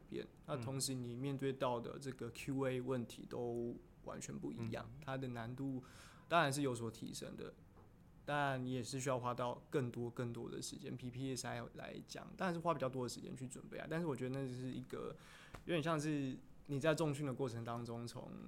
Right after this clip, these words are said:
Speaker 1: 你可能可以抬到多少的重量，然后再往上，往上持续加深。但是刚进来的时候真的是需要花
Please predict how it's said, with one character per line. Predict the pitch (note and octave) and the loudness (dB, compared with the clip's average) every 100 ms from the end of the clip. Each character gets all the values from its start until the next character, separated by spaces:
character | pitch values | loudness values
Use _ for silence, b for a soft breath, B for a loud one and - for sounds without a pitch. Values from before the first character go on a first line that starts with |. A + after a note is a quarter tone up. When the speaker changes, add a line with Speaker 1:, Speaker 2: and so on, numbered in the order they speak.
| - - | -8 -6
Speaker 1:
你 | B2+ A#2 | -6 -6
可 | A2+ | -4
能 | A2+ A#2+ | -4 -4
可 | A#2 | -4
以 | C3 | -4
抬 | A#2+ A2 | -2 -2
到 | B2 B2 | 0 0
多 | A#2+ A#2+ | 0 -2
少 | - | -4
的 | - | -4
重 | B2+ B2 | -4 -2
量， | G#2+ G2+ | -2 -4
然 | A#2 | -4
后 | A2+ | -2
再 | B2 | -2
往 | A#2+ - | -2 -4
上， | - C3 | -8 -6
往 | - - | -8 -8
上 | - - - - | -8 -8 -12 -10
持 | - | -8
续 | A#2 B2+ | -4 -4
加 | - - | -4 -4
深。 | C#3 - - - - - | -6 -8 -10 -12 -10 -2
但 | F3 | 0
是 | F3+ | 2
刚 | E3+ E3+ | 2 4
进 | E3 | 4
来 | D3 | 2
的 | A#2 | 2
时 | B2+ | 0
候 | |
真 | B2+ C3+ | 0 0
的 | B2 | 0
是 | B2 A#2+ | -2 -4
需 | - B2+ | -2 -2
要 | A#2+ | -2
花 | A#2 A#2+ | 0 0